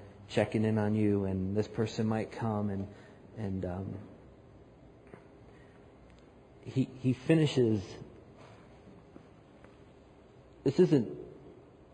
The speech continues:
it's a point, but I, I don't have it as a third thing. I, I just wanted to point this out. He finishes at the end of,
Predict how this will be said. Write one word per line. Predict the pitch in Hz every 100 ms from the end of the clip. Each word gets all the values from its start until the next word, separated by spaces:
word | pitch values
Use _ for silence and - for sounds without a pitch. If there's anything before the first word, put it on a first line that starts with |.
| -
it's | 147 143
a |
point, | - - 175 120
but | 117
I, | 110 117 -
I |
don't | 127 127
have | 127
it | 110
as | 107
a | 104
third | - 110 104 101 -
thing. | 117 202
I, | 95 123
I | 110
just | 107
wanted | 127 107
to |
point | 104 - 120 113
this | 101 -
out. | 107 107 - - - - - - -
He | -
finishes | 139 - 170 160 135 113 107 -
at | - 117
the | 117
end | 123 123
of, | 120 - 113